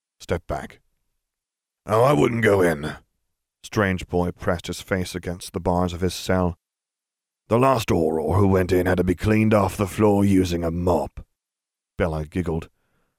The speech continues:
"He was rude and he smelt." She hopped back from the door and waggled her finger. "You shouldn't snatch." The Auror slid the letter through the bars, turned on his heel, and strode away.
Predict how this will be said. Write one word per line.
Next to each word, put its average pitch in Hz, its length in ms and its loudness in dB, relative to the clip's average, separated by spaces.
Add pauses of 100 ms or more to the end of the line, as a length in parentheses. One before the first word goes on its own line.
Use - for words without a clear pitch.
"He - 140 -16
was 269 200 0
rude 120 340 2
and 117 80 2
he 151 120 4
smelt." - 760 -4 (880)
She 120 160 -2
hopped 107 320 -2
back 95 240 -4
from 98 120 -12
the 95 80 -4
door 80 280 -2
and 80 140 -10
waggled 82 300 -8
her 90 100 -6
finger. 85 360 -8 (720)
"You 143 80 -2
shouldn't 90 320 -4
snatch." - 640 -8 (1000)
The 120 120 2
Auror 113 440 4
slid 110 340 -2
the 110 80 -6
letter 98 260 -2
through 90 160 -6
the 92 80 -8
bars, 73 500 -14 (420)
turned 120 240 0
on 107 100 0
his 113 160 -2
heel, 69 360 -12
and - 120 -20
strode 76 280 -8
away. 82 480 -14